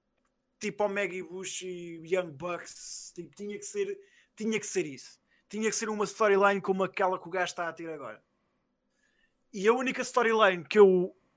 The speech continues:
acho que era boa a esse nível não tá no orçamento, não tá no orçamento da, da, da A E W.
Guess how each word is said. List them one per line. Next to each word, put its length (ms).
acho 640
que 220
era 180
boa 360
a 80
esse 240
nível 520
não 320
tá 200
no 100
orçamento, 640
não 100
tá 140
no 100
orçamento 480
da, 360
da, 800
da 120
A 80
E 60
W. 280